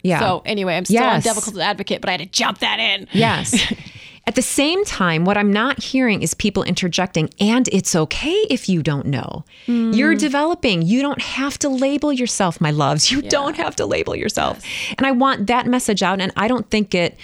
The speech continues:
Speaker 1: was being heard. So that's probably when I saw the most exasperation, like, "Oh, you know, we're just being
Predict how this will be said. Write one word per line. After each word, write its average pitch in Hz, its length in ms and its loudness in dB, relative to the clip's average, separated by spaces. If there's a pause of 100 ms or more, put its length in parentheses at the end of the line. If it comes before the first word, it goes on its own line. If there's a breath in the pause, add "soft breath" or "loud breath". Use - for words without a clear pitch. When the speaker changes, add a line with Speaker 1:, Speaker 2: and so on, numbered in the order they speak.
(300 loud breath)
Speaker 1:
was 175 140 0
being 160 360 2 (360)
heard. 294 360 -2
So - 240 0 (500)
that's 269 320 -2 (120)
probably 240 520 2
when 190 160 0
I 175 60 0
saw 180 160 -2
the 165 80 0
most 156 260 0
exasperation, 139 720 -4
like, 98 260 -6
"Oh, 185 480 -4
you 120 120 -4
know, 123 160 -4
we're 127 120 -6
just - 200 -6
being - 400 -4